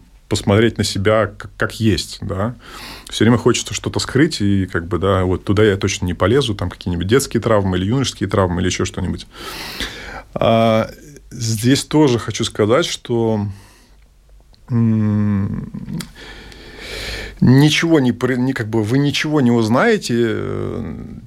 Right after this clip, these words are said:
того, чем вы не являетесь. То есть все равно это, это все вы.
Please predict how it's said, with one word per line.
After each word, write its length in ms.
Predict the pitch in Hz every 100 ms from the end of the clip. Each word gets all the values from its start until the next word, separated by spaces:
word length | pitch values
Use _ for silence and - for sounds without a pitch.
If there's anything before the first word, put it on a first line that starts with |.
| - _ _ _ _
того, 320 | - 113 135
чем 240 | 175 - 120
вы 100 | 120
не 160 | 127
являетесь. 600 | 127 123 104 76 - -
То 100 | -
есть 140 | - -
все 260 | - -
равно 460 | 113 113 151 180 147
это, 300 | 107 107 - 107
это 160 | -
все 240 | - - 143
вы. 360 | 113 110 73